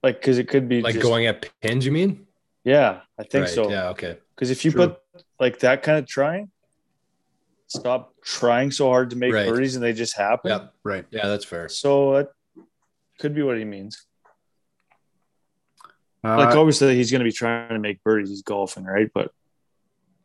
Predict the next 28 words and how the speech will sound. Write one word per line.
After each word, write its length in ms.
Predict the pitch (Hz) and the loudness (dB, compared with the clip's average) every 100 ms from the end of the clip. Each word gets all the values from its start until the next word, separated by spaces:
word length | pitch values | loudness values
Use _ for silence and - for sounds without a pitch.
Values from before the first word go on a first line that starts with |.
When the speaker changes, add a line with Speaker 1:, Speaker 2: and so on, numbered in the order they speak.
| _ - | _ -10
Speaker 3:
maybe 260 | 107 110 | -6 0
not. 300 | 123 139 160 | 2 2 0
We 100 | 123 | -2
don't 160 | 117 113 | -4 -4
know. 240 | 143 165 _ _ _ _ _ _ | -4 -6 _ _ _ _ _ _
Speaker 1:
<laughs> 840 | - - - 220 - - - - | -14 -12 -10 -4 -4 -6 -14 -12
Just 220 | - 123 117 | -6 -4 2
misses 300 | 113 107 107 | 4 4 4
it 100 | 107 | 4
on 160 | 104 | 2
purpose. 440 | 98 98 - 120 - | 0 -4 -4 -8 -6
Speaker 3:
Can't 200 | 120 117 | -10 -6
speak 240 | 139 147 | -2 -2
for 60 | 147 | -2
the 60 | |
man. 220 | 117 110 104 _ _ _ _ | -2 -4 -6 _ _ _ _
<laughs> 100 | - - - - - - _ - - _ _ _ | -14 -12 -12 -16 -20 -20 _ -20 -20 _ _ _
Uh, 320 | 120 120 127 - | -2 0 0 0
Evan 260 | 135 143 147 | 0 2 2
Anderson 520 | 135 135 131 139 131 | 2 0 -2 -4 -4
gave 260 | 123 120 | -2 -4
us, 280 | 117 120 - | -4 -4 -6
"The 100 | - | -12
swing 420 | - - 135 151 | -12 -4 0 2
is 160 | 165 131 | 0 0
all 220 | 127 131 | 2 2
about 280 | 123 120 113 | 2 0 -2
tempo, 540 | - 127 113 98 82 | -4 -4 -4 -8 -8